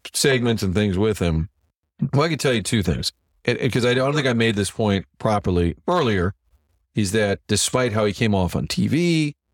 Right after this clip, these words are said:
and people thought he was a stiff or he was a jerk or a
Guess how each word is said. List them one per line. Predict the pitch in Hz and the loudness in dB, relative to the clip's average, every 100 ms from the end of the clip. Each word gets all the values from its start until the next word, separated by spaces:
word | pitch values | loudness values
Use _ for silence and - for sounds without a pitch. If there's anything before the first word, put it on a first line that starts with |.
| _ _ - | _ _ -2
and | |
people | 107 101 | 0 0
thought | 98 101 | 2 2
he | |
was | 92 | 2
a | 85 | 0
stiff | - 143 127 123 113 | -2 0 0 0 -2
or | 85 | 0
he | 82 | 0
was | 76 | -2
a | |
jerk | 71 123 123 117 - | -2 0 0 -2 -2
or | 87 | 0
a | 82 | 0